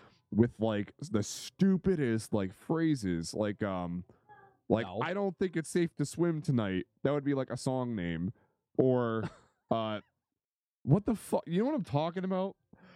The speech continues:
Speaker 2: You mean, like, you mean, like, the pop punk era? Like, like, um,
Speaker 1: I mean, like,
Speaker 2: oh my God, like, Fall Out Boy,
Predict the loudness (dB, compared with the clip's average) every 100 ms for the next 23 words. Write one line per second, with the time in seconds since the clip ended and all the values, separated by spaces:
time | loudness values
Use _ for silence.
0 | -20 _ 0 2 2 0 -2 -2 -2 0
1 | 2 0 -2 -4 -2 -2 -2 -6 -6 -4
2 | -6 -4 -6 -10 _ _ _ _ _ -20
3 | -20 _ _ _ 2 2 -4 -2 0 -2
4 | _ _ _ _ -4 -2 -2 -4 -2 0
5 | 0 -2 -2 -2 -2 -2 -2 -4 -4 0
6 | 0 0 -2 -6 -6